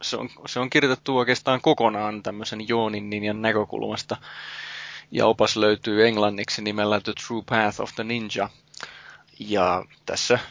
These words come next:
lyhyessä katsauksessani käytin lähteenä semmoista opusta kuin In Praise of Spies.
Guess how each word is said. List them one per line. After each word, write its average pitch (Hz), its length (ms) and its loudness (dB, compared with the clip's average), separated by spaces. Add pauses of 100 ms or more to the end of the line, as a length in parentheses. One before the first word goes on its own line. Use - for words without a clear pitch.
(100)
lyhyessä 139 540 2 (580)
katsauksessani 123 720 0
käytin 113 460 0
lähteenä 104 600 -4 (240)
semmoista 107 400 -8
opusta 104 360 -6
kuin 107 160 -10
In 107 280 -6
Praise 104 340 2
of 98 140 -10
Spies. 98 720 0